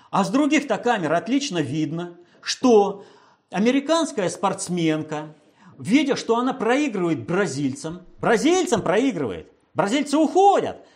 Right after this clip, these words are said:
стартовала раньше времени,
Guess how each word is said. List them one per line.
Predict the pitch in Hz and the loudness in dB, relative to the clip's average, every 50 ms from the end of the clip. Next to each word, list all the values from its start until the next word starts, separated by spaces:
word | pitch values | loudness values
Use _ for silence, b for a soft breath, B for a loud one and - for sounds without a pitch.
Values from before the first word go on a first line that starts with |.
| b | b
стартовала | b - - 240 254 240 - 269 269 269 302 320 320 311 277 226 214 220 | b -6 -2 -2 -2 0 0 0 2 2 4 4 4 4 2 2 2 0
раньше | 233 247 277 302 302 302 294 247 180 - - - 120 95 85 - - - | 0 0 0 0 0 -2 -2 -4 -6 -6 -8 -8 -8 -10 -10 -12 -16 -10
времени, | - 160 220 269 269 262 226 196 196 190 196 208 214 240 254 247 B | -4 0 2 4 4 4 4 4 2 0 -2 -4 -4 -4 -6 -8 B